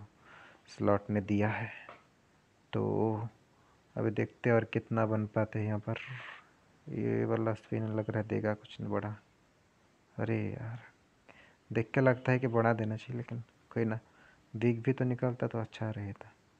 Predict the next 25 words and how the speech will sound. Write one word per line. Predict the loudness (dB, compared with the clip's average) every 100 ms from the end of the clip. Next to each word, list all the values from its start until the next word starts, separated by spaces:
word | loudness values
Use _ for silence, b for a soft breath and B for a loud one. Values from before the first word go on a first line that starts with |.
| _ _ _ -4
कोई | -2
ना, | 0
इस | 0 2
वाला | 2 2 0
स्पिन | -4 -6
में | -2 -2
देखते | -4 -8 -8 -8
हैं। | -8 b b b b _ _ _ _ -10
अरे | -4 -2 0
इस | 0
वाला | 2 2
तो | 2
बहुत | -2 -4 -2
काफ़ी | -2 0 0
अच्छा | -2 -4
गया, | -2 -2 -2
इपिक, | -4 -6 -8 _ _ _ -20 -12 -6
अरे | -2
यार, | -2 -4
इपिक | -8 -10 -12 _ -4
के | -2 0
बराबर। | 2 2 0 -4 -10 _ -4
चलो | -2 0
कोई | 4 4
ना, | 2